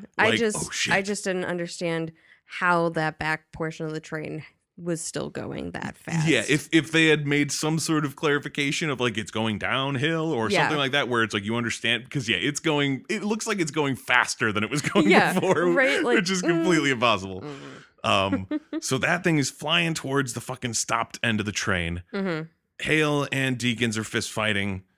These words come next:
Speaker 2: I'm sure they say some snarky shit to each other about, like, "You owe me twenty dollars or something," 'cause there's that whole twenty dollars thing that's so
Speaker 1: Yeah.
Speaker 2: pointless. It adds nothing. There's, it, it doesn't mean anything. It's just
Speaker 1: Yeah.
Speaker 2: like, it's so that they can have a twenty dollar bill and make it seem like it's meaningful.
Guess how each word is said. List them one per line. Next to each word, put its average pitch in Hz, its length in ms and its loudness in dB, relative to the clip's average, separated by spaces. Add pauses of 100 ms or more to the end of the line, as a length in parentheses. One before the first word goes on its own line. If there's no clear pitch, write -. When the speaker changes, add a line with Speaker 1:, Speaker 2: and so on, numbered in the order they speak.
(160)
Speaker 2:
I'm 98 120 -4
sure 131 220 0
they 123 140 2
say 117 240 -4
some 107 300 -4
snarky 113 420 0
shit - 280 0
to 117 60 -4
each 104 160 -2
other 98 320 2
about, 92 260 0
like, 78 200 -6
"You 110 140 -2
owe 107 40 -4
me 101 120 -4
twenty 110 240 -6
dollars 98 480 -4
or 87 80 -10
something," 101 260 -6
'cause 101 140 -12
there's 92 160 -8
that 87 100 -4
whole 101 200 -6
twenty 104 360 -6
dollars 90 320 -2
thing 98 160 -8
that's 135 240 -4
so 185 80 0
Speaker 1:
Yeah. 226 60 0
Speaker 2:
pointless. 123 680 -4 (320)
It - 120 -4
adds 170 260 -2
nothing. 123 440 0
There's, 120 180 0 (140)
it, 139 160 -2
it 131 80 -4
doesn't 165 240 -2
mean 120 300 0
anything. 113 440 -2
It's 101 160 -4
just 156 200 -4
Speaker 1:
Yeah. - 60 0
Speaker 2:
like, 95 220 -4 (500)
it's - 180 -2
so 110 180 0
that 101 220 2
they 104 160 0
can 101 140 -2
have 95 200 0
a 90 80 0
twenty 104 320 -2
dollar 90 280 -2
bill 82 260 -6
and 82 100 -8
make 82 200 -10
it 67 80 -14
seem 87 160 -8
like 82 160 -10
it's - 100 -20
meaningful. 67 640 -10